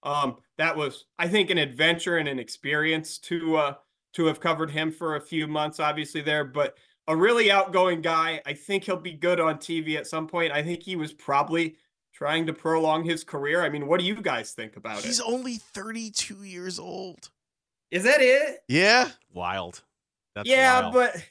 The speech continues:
Speaker 1: he's
Speaker 2: I, I mean, the game has clearly passed him
Speaker 1: Yes.
Speaker 2: by.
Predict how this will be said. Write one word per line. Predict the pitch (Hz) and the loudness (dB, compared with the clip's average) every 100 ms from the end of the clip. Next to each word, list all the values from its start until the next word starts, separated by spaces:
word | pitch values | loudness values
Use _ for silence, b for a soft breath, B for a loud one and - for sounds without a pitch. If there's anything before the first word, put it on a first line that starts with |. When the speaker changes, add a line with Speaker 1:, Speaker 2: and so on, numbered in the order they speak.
| _ _ _ | _ _ _
Speaker 1:
he's | - 254 | 4 6
Speaker 2:
I, | 262 294 | 6 6
I | 262 | 2
mean, | 302 | 2
the | 269 | -2
game | 214 277 320 | 0 2 2
has | 240 | 0
clearly | - - 247 254 262 226 202 | -2 -8 -2 2 2 2 2
passed | 180 147 151 175 | 4 4 4 4
him | |
Speaker 1:
Yes. | 190 | 4
Speaker 2:
by. | 123 123 139 160 185 | 4 6 6 6 2